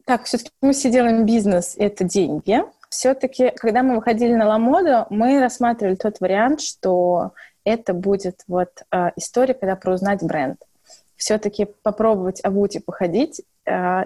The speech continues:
и вероят-, большая вероятность понравится, это история про нас. Поэтому мы надеемся, что Ламода н-, нас не заберёт клиентов, а принесёт нам клиентов <laughs> больше. Наш интернет-магазин или розница. Ну, то есть мы прям рассчитываем.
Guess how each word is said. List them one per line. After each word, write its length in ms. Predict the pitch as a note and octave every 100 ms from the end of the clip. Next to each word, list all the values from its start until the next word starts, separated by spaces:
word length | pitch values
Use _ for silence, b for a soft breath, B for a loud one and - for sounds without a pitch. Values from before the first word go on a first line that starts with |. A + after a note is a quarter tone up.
| -
и 280 | F#3 F#3 F#3
вероят-, 640 | G3+ G3 G3 G3 G3 F#3+
большая 280 | G3 F#3+ G#3
вероятность 360 | F#3+ F#3 F3+ -
понравится, 520 | F3+ G#3+ D4+ - G#3+
это 120 | G#3+
история 300 | - G#3+ G#3
про 180 | F#3+ F#3
нас. 320 | E3+ - - _ B B B
Поэтому 380 | F#3 G#3+ A#3 G#3+
мы 60 | G#3
надеемся, 500 | G3 G3+ B3+ B3+ -
что 220 | - F#3
Ламода 640 | F#3 F#3+ A#3+ A#3 G3 F3 _
н-, 100 | F#3
нас 220 | F#3 F3+ -
не 120 | F3
заберёт 340 | F3 E3 C#4
клиентов, 440 | - A3+ F3 - F#3+ -
а 60 |
принесёт 600 | - A3 B3+ F4 - F#3+
нам 160 | - G3+
клиентов 640 | - - - - - - - _ -
<laughs> 460 | D4 - - _
больше. 380 | E3+ D#3+ E3 - _ _
Наш 220 | G3 -
интернет-магазин 640 | C4+ - - F#3+ F#3 E4 C#4+
или 60 |
розница. 600 | D#3 F3+ F3+ F#3 - G3+ - _
Ну, 100 | -
то 100 | B3+
есть 120 | F#3 -
мы 100 | B3
прям 180 | - B3+
рассчитываем. 640 | A3+ - - B3 - F3+